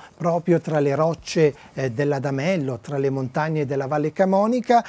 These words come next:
e che quindi è uno dei tanti sacerdoti, delle tante figure religiose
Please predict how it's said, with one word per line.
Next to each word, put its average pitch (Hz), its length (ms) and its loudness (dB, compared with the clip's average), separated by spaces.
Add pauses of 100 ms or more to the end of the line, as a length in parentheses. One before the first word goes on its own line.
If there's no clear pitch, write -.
(260)
e 190 500 2
che 196 140 -6
quindi 214 520 2
è 185 320 0
uno 208 420 4 (120)
dei 127 500 -4
tanti 185 520 -2
sacerdoti, 135 880 -2
delle 120 220 -6
tante 165 300 -4
figure 160 380 -2
religiose 170 720 0